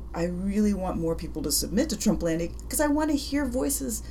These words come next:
from all over. I want that ethno-, ethnographic moment. And that also requires people not, again, to just spew opinions. Ethnography means you're not writing about yourself and your own opinions, you're writing about somebody else.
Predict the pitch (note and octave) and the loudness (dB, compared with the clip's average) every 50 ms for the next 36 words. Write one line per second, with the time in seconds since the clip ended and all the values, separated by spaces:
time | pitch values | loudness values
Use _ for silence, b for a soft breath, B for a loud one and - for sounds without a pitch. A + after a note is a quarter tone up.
0 | B B B B B - - C#4 C#4 C4 C4+ C#4 C#4 C#4 C4+ C4+ C4+ C#4+ D4+ C#4+ | B B B B B -4 0 2 4 4 4 2 2 2 4 4 4 4 4 2
1 | D4 B3+ G3+ E3 - - - A#3 A#3 B3+ C4+ C#4 C4 - - A#3+ A#3 G#3+ G#3+ G#3 | 2 0 0 0 0 0 2 4 4 4 4 4 2 2 0 0 2 4 2 2
2 | G#3 G3+ F#3+ F3+ - - F#3 G3 - - F#3+ E3 F3 E3 D#3+ D#3 - E3 D#3 - | 2 0 -2 -2 -2 -2 -2 -2 0 0 0 2 2 2 0 0 -2 -6 -6 -4
3 | - E3 D#3+ D#3+ D#3 D3 D3 G#2 - B B B B B B B B G3+ G#3+ A3+ | -2 -2 0 2 2 2 0 -2 -2 B B B B B B B B 4 6 6
4 | A3+ A3 B3 B3+ D4 C#4+ - D4 C4+ B3 - - A3 G#3+ G3 F#3+ F#3 - - - | 6 6 6 4 4 2 2 2 2 0 0 2 0 2 2 2 2 0 0 -2
5 | G#3 - F#3+ F#3 F#3 G3 F#3+ F#3+ - - - G3+ - G#3 F#3+ E3+ E3+ F#3 F3 E3 | -2 -2 -2 -2 0 0 0 0 0 -2 -4 -2 0 0 0 0 -2 -2 -2 0
6 | F3 - - - B B B - - - - - A3+ A3+ G#3+ F#3 E3+ - - G#3 | 2 2 2 2 B B B 4 6 6 6 6 4 4 4 4 4 2 2 2
7 | A#3+ C4 B3+ G#3+ - - - - - - B B B B B B - G#3+ G#3+ A#3 | 4 4 4 4 2 0 -2 -4 -4 -4 B B B B B B -2 0 2 4
8 | B3 C4+ D4 C#4+ D4 C#4 C4+ B3 G#3+ G#3+ G#3 G#3+ G#3 A3 A3 G#3+ - G#3+ G#3 A3 | 4 4 4 4 2 0 2 2 4 4 4 6 4 4 4 4 4 4 4 6
9 | A#3 A3 G3+ G3 F#3 - - E3 E3 - - - A3 G3 E3 D3+ D#3+ - F3+ F3 | 6 4 4 2 2 -2 -2 -2 -2 0 0 2 2 4 2 2 0 0 -2 -2
10 | F3+ F3+ F#3 F3+ F3 E3+ - A3+ B3+ A#3+ G#3+ F#3+ E3 E3 E3+ F#3 F#3+ G3 G#3+ G3+ | -2 -2 -2 -2 -2 -2 0 2 4 4 4 4 2 2 2 2 2 2 2 2
11 | F3 E3 - - G#3 G3+ F3 E3+ E3+ E3 F#3 G#3 - - - - - - - | 0 0 0 2 2 2 2 2 2 2 2 0 0 0 -2 -4 -4 -6 -6